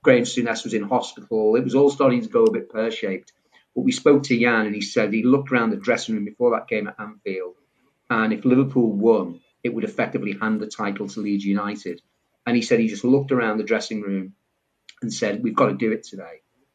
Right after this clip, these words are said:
And he said, "Anfield, even by its own standards, was absolutely thunderous. And it was all because Liverpool, who were on the way down,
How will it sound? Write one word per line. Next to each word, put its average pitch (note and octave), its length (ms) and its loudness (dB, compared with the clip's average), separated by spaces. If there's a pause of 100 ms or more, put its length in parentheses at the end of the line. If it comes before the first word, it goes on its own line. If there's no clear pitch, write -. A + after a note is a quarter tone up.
(200)
And G2+ 240 -4
he G#2 60 -4
said, A2 220 0
"Anfield, B2 520 2
even A#2 200 2
by G#2+ 140 2
its G2+ 160 -8
own G2+ 140 -4
standards, G2+ 600 -6
was G2 340 -10 (340)
absolutely G2+ 600 -6 (1040)
thunderous. A2+ 760 4 (320)
And B2 120 2
it A#2 80 0
was - 100 -12 (100)
all C#3 280 10
because A2 720 0 (220)
Liverpool, A2+ 680 -2
who A2+ 120 0
were G#2+ 380 2
on B2 140 2
the A2+ 60 4
way G#2+ 200 2
down, G2+ 540 -2